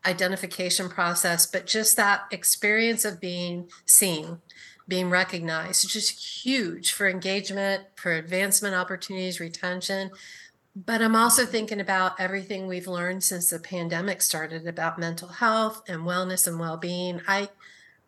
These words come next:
I don't know what sort of metrics you have with Partner Up, but I can only imagine that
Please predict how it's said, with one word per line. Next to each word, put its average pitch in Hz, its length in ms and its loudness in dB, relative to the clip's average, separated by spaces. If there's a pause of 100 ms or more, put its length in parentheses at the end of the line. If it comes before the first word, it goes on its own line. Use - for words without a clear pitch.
(100)
I 196 80 6
don't 240 180 6
know 226 140 4
what 208 240 4
sort 202 240 4
of 180 80 -6
metrics 185 480 -4
you 180 80 -4
have 180 520 2
with 233 200 0
Partner 220 400 0
Up, 220 200 0
but 190 120 -4
I 202 100 -4
can 220 260 -6
only 214 260 -4
imagine 196 640 -2
that 175 320 0